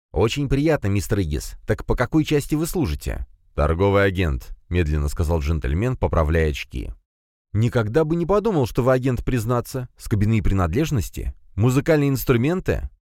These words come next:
«Почти угадали». «Значит, вы здесь в командировке?» «Вроде того. Изучаю рынок сбыта». «Удачно?» «Более или менее». «Этот парень настоящий сухарь»,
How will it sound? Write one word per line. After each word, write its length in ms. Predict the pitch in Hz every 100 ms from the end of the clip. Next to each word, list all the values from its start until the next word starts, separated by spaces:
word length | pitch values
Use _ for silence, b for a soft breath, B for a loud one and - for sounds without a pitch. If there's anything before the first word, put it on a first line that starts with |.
| _ -
«Почти 420 | 78 73 - 98
угадали». 800 | 95 92 92 87 73 60 50 - _ _
«Значит, 460 | 78 98 107 90 80
вы 200 | 87 120
здесь 340 | 78 110 -
в 80 | -
командировке?» 880 | 104 110 98 104 180 - - - - _ -
«Вроде 380 | 65 98 104 87
того. 420 | 101 98 82 58 - -
Изучаю 540 | 85 85 82 110 101
рынок 260 | 95 98 85
сбыта». 560 | 82 73 73 50 50 - _ _
«Удачно?» 640 | 90 117 185 - 76 50 - _ _
«Более 420 | - 76 92 110 120
или 140 | 131
менее». 560 | 95 85 82 82 80 76 - _ _ _ _ _
«Этот 380 | 87 87 90 -
парень 380 | - 127 131 113
настоящий 720 | 107 - 101 92 104 101 95
сухарь», 540 | - 90 - 73 -